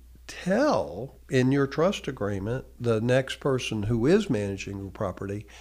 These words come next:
what your expectations are in terms of spending your money to take care of you.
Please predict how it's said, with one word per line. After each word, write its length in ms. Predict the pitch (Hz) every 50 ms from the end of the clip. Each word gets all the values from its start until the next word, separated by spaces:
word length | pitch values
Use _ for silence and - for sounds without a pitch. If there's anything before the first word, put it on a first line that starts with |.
| - - - - - -
what 240 | - 143 131 - 127
your 240 | 123 147 175 196
expectations 1120 | 190 160 123 - - - - 117 - - - 165 185 226 233 - - 131 107 104 101 -
are 460 | - - - 143 - - 107 127 151 - - - - - - - - - - - - - - - - -
in 180 | - 131 127 131
terms 340 | 127 - 160 139 135 117 113
of 100 | 117 -
spending 500 | - - - 143 139 131 123 117 113 113
your 160 | 117 139 175
money 400 | 185 165 151 175 196 170 123 117
to 120 | 117 131
take 280 | 123 - 127 120 120 -
care 340 | - - 131 131 139 139 147
of 160 | 156 156 160
you. 320 | 185 208 233 214 131 -